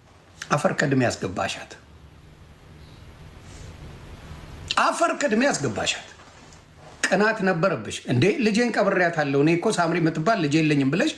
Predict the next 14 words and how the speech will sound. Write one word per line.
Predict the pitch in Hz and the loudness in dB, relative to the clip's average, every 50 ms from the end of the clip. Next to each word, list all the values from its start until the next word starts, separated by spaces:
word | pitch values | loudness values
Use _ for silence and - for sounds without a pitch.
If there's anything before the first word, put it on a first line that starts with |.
| - - - - - | -8 -16 -18 -8 -2
አደባባይ | - 165 175 165 165 247 285 285 254 254 220 | -2 0 0 2 2 2 2 2 2 2 0
ነው | 202 180 | 0 -2
የተናገርሽው። | 151 - 120 101 - 87 85 - - - - - - - - _ - - - _ - - - - - - - - - - - - - - - - - - - - - - - - - - - - - - - - - - - - - - | -4 -4 -6 -6 -8 -8 -10 -12 -14 -14 -16 -20 -20 -20 -20 _ -20 -20 -20 _ -20 -20 -20 -20 -20 -20 -20 -20 -20 -20 -20 -20 -20 -20 -20 -20 -20 -20 -20 -20 -20 -20 -20 -20 -20 -20 -20 -20 -20 -20 -20 -20 -20 -14 -12 -6 -2 0
ባለጌዎች | 160 110 156 156 160 160 151 135 147 143 - - | 2 2 2 2 2 2 2 2 2 0 0 -2
ናቸው። | 117 92 - - - - - - 143 123 | -4 -6 -6 -6 -10 -12 -8 -6 -4 -2
ከአንቺ | - 165 180 202 226 214 - - 302 | 0 0 2 2 0 0 0 0 0
የሚወጣ | 294 226 185 165 170 180 196 208 226 226 262 269 302 - - - - - - - - _ _ _ | 2 2 4 4 4 4 4 2 2 0 0 -2 -4 -4 -8 -14 -20 -20 -20 -20 -20 _ _ _
ትውልድ | - 180 180 196 220 330 339 - - - - _ _ _ _ _ _ - | 0 2 4 4 2 2 0 -6 -10 -16 -18 _ _ _ _ _ _ -8
ሰላም | - - - 160 156 165 151 135 | -4 -2 0 2 2 2 2 2
አይሆንም። | 120 110 101 90 85 - - - - _ - - | 0 -2 -2 -4 -6 -8 -10 -14 -20 _ -4 0
እኔ | - 151 196 247 269 | 0 2 2 2 2
ፋኒ | 180 196 202 208 240 285 294 | 2 2 2 2 2 2 2
እግዚአብሔር | 233 143 127 123 156 175 214 247 254 233 | 0 0 0 0 2 2 0 0 -2 -2
ይርዳ። | 214 156 113 - | -2 -2 -4 -6